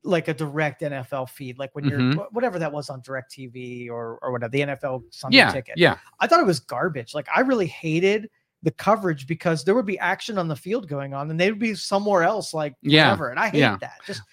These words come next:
Speaker 1: show me
Speaker 2: Yeah.
Speaker 1: the field.
Speaker 2: Mm-hmm. Well, and the Red Zone channel is cool. I don't, I don't have that subscription. Every now and then I'll, like, check in, or they'll give you, like, that free preview trial.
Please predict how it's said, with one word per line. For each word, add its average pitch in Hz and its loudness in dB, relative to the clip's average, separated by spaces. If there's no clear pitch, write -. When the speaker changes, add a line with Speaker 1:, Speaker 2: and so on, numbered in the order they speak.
Speaker 1:
show - 2
me 294 6
Speaker 2:
Yeah. 302 4
Speaker 1:
the 302 -4
field. 247 0
Speaker 2:
Mm-hmm. 143 2
Well, 214 6
and 220 8
the 240 8
Red 262 6
Zone 180 6
channel 151 6
is 117 -6
cool. 160 0
I 156 0
don't, 156 -2
I 139 0
don't 156 2
have 131 -4
that 131 -2
subscription. 143 -6
Every 156 -4
now 135 -2
and 131 -4
then 135 -4
I'll, 117 -4
like, 117 -10
check - -8
in, 127 -4
or 120 -6
they'll 123 -8
give 127 -10
you, 123 -8
like, 110 -10
that 98 -8
free 143 0
preview 131 -4
trial. 143 -2